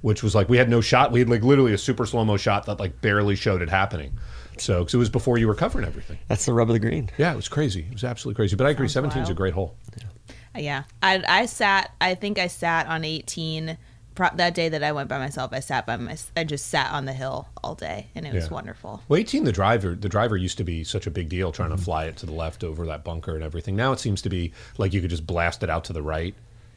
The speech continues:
Speaker 1: and, and not have as much,
Speaker 2: Yeah.
Speaker 1: you know, trouble. 'Cause
Speaker 2: They've got those faux church pews
Speaker 1: Yeah.
Speaker 2: there down the
Speaker 1: Yeah,
Speaker 2: left.
Speaker 1: I don't like that.
Speaker 2: It's,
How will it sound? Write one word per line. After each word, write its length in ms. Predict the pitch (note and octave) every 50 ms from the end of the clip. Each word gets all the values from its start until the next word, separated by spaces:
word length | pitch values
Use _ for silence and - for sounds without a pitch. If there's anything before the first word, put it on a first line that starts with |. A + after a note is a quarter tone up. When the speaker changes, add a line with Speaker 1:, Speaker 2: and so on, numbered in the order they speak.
| - - -
Speaker 1:
and, 240 | - D#2 D2+ D#2+ -
and 220 | - D#2+ D2+ D#2
not 160 | D#2 D#2 D2 C#2+
have 160 | E2 D2+ F#2
as 140 | E2 D2+ E2+
much, 180 | D#2+ D#2 -
Speaker 2:
Yeah. 240 | A2+ - - G2+ G2
Speaker 1:
you 60 | F#2+
know, 100 | E2+ D#2
trouble. 380 | D2 - - E2 D2+ E2 E2 -
'Cause 120 | - F2+ F2
Speaker 2:
They've 120 | - -
got 160 | - A#2+ A2+
those 220 | - A#2 A2+ - -
faux 580 | - - - - - A2 G#2 G#2+ G#2+ A2+ A2
church 400 | - - - G#2+ G#2 G2 - -
pews 400 | - - A2 A2 G#2+ A2 G#2 F#2+
Speaker 1:
Yeah. 120 | G2+ - -
Speaker 2:
there 240 | G#2+ A2 A2 A2 G#2+
down 140 | G#2 G#2 G2+
the 80 | F#2+
Speaker 1:
Yeah, 80 | - A2
Speaker 2:
left. 100 | - E2+
Speaker 1:
I 20 | E2
don't 100 | D#2+ D#2+
like 160 | D2+ C#2+ - -
that. 160 | D#2+ - - - - - -
Speaker 2:
It's, 260 | - - - - -